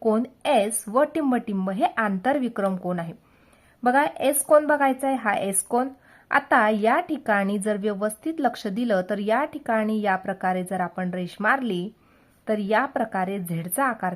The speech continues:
तयार झाला. बघा, असा, असा झेडचा आकार तयार झाला, म्हणजे जो एस कोन आहे त्याचा आंतरविक्रम कोन आहे कोन एक्स. त्याचप्रमाणे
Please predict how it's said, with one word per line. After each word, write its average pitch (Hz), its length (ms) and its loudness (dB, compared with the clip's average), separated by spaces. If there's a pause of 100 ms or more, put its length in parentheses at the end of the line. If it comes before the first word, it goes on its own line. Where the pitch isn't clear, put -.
तयार 170 160 -4
झाला. 170 260 -6
बघा, 202 260 0
असा, 214 380 -2 (220)
असा - 280 -2 (420)
झेडचा 214 380 0
आकार 269 340 0
तयार 247 200 0
झाला, 240 240 0 (360)
म्हणजे 214 380 2
जो 349 160 0 (220)
एस 294 260 2
कोन 226 280 2
आहे 196 240 -4
त्याचा 226 440 -4 (100)
आंतरविक्रम 190 760 -2
कोन 185 280 -4
आहे 175 200 -4
कोन 208 340 0 (180)
एक्स. 269 340 -2 (2750)
त्याचप्रमाणे 226 800 2